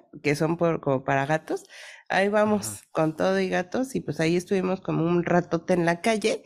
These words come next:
Speaker 1: este,
Speaker 2: Pero
Speaker 1: pero pues ya.
Speaker 2: bajaron después del temblor.
Speaker 1: Ah, sí, claro, después.
Speaker 2: Tienen que
Speaker 1: Ya.
Speaker 2: bajar después, ok.
Speaker 1: Sí,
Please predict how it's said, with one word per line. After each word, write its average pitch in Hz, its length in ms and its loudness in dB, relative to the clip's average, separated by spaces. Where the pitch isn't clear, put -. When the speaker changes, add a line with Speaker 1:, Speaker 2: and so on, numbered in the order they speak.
Speaker 1:
este, 151 800 0
Speaker 2:
Pero 156 220 4
Speaker 1:
pero - 0 -
pues 143 160 0
ya. 156 360 0
Speaker 2:
bajaron 170 340 -2
después 131 760 -2
del 135 160 -4
temblor. 113 340 -6
Speaker 1:
Ah, 175 140 2
sí, 160 200 -2
claro, 156 360 0
después. 151 640 -4
Speaker 2:
Tienen 123 280 -6
que 131 100 -4
Speaker 1:
Ya. 127 60 0
Speaker 2:
bajar 120 320 -4
después, 110 520 -10
ok. 107 220 -10
Speaker 1:
Sí, 160 340 0